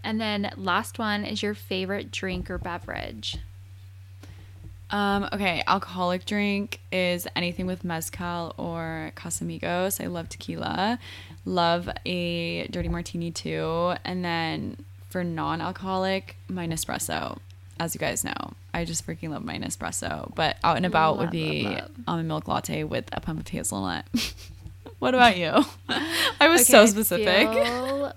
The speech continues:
Speaker 1: like alcoholic, love a glass of champagne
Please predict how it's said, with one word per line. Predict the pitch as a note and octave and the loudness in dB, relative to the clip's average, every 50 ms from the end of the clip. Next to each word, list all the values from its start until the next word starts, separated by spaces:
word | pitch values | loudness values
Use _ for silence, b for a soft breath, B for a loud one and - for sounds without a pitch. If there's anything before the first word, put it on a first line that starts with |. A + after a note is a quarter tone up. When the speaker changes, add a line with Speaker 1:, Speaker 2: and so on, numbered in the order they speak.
| - - | -10 -8
Speaker 1:
like | A#3 A#3 A#3 A3+ A3+ A3 G#3+ - - | -4 -2 -2 0 0 -2 -2 -4 -2
alcoholic, | - G3+ G3 F#3+ - A3+ A3+ A#3+ G#3 G3+ G#3 G#3+ G#3+ A3 A3+ A#3 - A3 - | -2 -2 -2 -2 -4 -6 -2 -2 0 4 6 6 6 6 4 0 -2 -6 -6
love | - A#3 A3 G#3+ G#3 G#3 G3+ F#3+ | -4 -4 -2 -2 -2 -2 -2 -4
a | G3+ | -4
glass | G3 G3+ F#3+ F#3 G3+ - | -4 -2 -2 -2 -4 -6
of | A#3 | -8
champagne | - - - A3+ A3 A3 - A3+ G3 G3 F#3+ F#3+ G3 G3+ G#3+ B3 | -8 -6 -6 -6 -6 -6 -6 -6 -4 -4 -4 -4 -4 -4 -6 -8